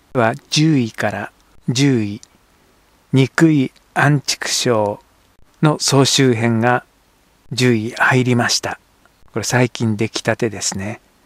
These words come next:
はい、それから九位が「人でなし」が九位に入りました。八位が、竹槍念仏。先ほどのコメントにありましたが、先週四位でしたが、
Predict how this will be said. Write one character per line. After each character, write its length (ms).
は 100
い、 100
そ 140
れ 120
か 100
ら 160
九 400
位 160
が 260
「人 300
で 140
な 180
し」 300
が 140
九 320
位 40
に 140
入 240
り 80
ま 140
し 120
た。 220
八 420
位 160
が、 280
竹 320
槍 280
念 260
仏。 360
先 280
ほ 80
ど 140
の 100
コ 140
メ 100
ン 80
ト 100
に 120
あ 80
り 120
ま 120
し 100
た 140
が、 120
先 300
週 540
四 300
位 20
で 140
し 120
た 120
が、 200